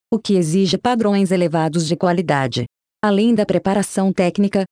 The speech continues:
o exercício reforçou a importância da conscientização. Segundo o coordenador do Núcleo de Educação Sanitária do ima, Cleiton Barbosa,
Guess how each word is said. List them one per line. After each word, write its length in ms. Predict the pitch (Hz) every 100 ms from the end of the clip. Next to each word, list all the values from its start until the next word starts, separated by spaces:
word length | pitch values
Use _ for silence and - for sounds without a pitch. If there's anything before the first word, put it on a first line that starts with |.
| _
o 120 | 185
exercício 580 | 165 160 151 - 202 196
reforçou 560 | 170 - 175 - 180 180
a 60 |
importância 580 | 170 180 - 160 151 196
da 140 | 175
conscientização. 1040 | 170 180 - 233 226 190 175 175 - 127 104 - _ _ -
Segundo 560 | - 185 160 220 214 160
o 60 |
coordenador 680 | 180 170 151 165 143 180 185
do 100 | 196
Núcleo 380 | 185 180 180 160
de 100 | 175
Educação 640 | 160 160 147 - 190 196
Sanitária 580 | 202 175 - 185 190 180
do 120 | 190
ima, 240 | 190 196 - _
Cleiton 360 | 202 196 247 247
Barbosa, 600 | 226 175 180 165 139